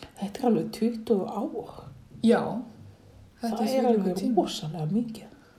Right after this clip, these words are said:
Speaker 2: Og John Nettles var ótrúlega lengi í þessu.
Speaker 1: Mhm.
Speaker 2: Og það er víst rosa mikið, þú veist, þeir eru að taka upp út um allt í Bretlandi.
Speaker 1: Já, ok.
Speaker 2: Og þetta er rosa mikið ferðalag alltaf á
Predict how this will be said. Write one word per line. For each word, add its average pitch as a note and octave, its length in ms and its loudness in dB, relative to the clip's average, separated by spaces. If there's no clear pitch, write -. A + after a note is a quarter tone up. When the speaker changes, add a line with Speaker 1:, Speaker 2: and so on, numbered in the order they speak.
Speaker 2:
Og G3 180 -6
John A3 280 2
Nettles G#3 520 -2
var G3 240 -2
ótrúlega G3 720 -2
lengi F#3+ 480 -2
í G#3 220 -4
þessu. - 480 -6
Speaker 1:
Mhm. A#3 400 8
Speaker 2:
Og - 140 -10
það A3 120 2
er G#3+ 100 4
víst G#3 200 0
rosa A#3 280 2
mikið, A3+ 640 2
þú G#3+ 200 -2
veist, A3 160 0
þeir A3+ 140 0
eru A3 160 2
að A3 120 -2
taka B3+ 520 0
upp - 420 -4
út C#4 280 -2
um A#3 100 2
allt - 480 -2
í A#3+ 160 2
Bretlandi. A#3 640 2
Speaker 1:
Já, A3 260 8
ok. G#3+ 240 4
Speaker 2:
Og - 340 -4
þetta G#3+ 220 2
er A3 40 6
rosa A3+ 180 4
mikið A#3+ 520 6
ferðalag G#3 640 2
alltaf F#3 240 -2
á A3 120 2